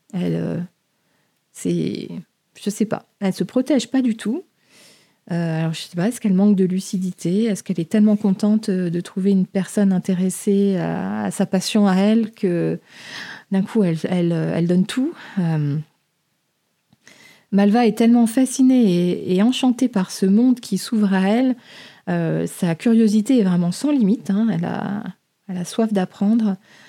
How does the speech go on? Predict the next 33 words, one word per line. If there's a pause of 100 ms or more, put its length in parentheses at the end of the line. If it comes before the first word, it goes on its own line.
(360)
Euh,
et,
et
dans,
c'est
dans
l'épisode
deux
où
Claire
lui
avait
parlé
des
roses
et
des
choux,
hein, (340)
<laughs>
quand,
euh,
on
entendait,
euh,
Fergus
et
Marsali
dans
la
pièce
d'à
côté.